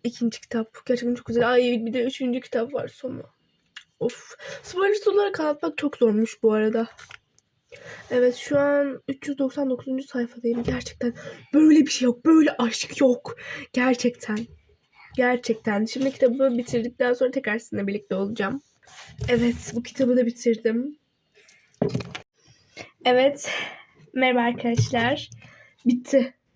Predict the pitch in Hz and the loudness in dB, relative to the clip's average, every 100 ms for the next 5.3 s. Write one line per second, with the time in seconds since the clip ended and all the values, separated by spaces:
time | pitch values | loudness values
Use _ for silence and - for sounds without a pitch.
0 | _ - 233 - - - 226 - _ - | _ -8 -8 -8 -12 -8 -8 -8 _ -12
1 | 180 170 156 - 302 262 - - - 339 | -10 -10 -8 0 2 2 -6 -10 0 4
2 | 359 - 294 302 311 285 277 269 240 262 | 4 2 2 6 6 6 6 6 4 4
3 | 262 262 - 240 240 220 226 - 226 214 | 4 4 2 0 0 -2 -2 -4 0 2
4 | 214 214 214 208 220 240 254 180 233 - | 2 0 0 0 0 -2 -4 -4 -4 -6
5 | - - - | -16 -18 -20